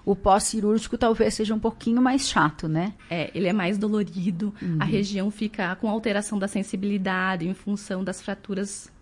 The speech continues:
Speaker 2: ósseas que são
Speaker 1: Uhum.
Speaker 2: feitas pra recolocar ou puxar, enfim, e isso fica mais sensível, incomoda um pouquinho mais. Pra ganhar o movimento também, a gente tem que forçar um pouquinho,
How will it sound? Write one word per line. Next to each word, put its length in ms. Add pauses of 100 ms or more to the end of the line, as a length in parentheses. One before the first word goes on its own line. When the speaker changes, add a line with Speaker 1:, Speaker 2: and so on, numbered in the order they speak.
(100)
Speaker 2:
ósseas 360
que 120
são 160
Speaker 1:
Uhum. 80 (100)
Speaker 2:
feitas 480
pra 160
recolocar 640
ou 60
puxar, 640
enfim, 460 (420)
e 320
isso 160
fica 240
mais 180
sensível, 800 (260)
incomoda 560
um 80
pouquinho 380
mais. 500
Pra 220
ganhar 320
o 60
movimento 480
também, 300
a 20
gente 180
tem 140
que 80
forçar 420
um 80
pouquinho, 580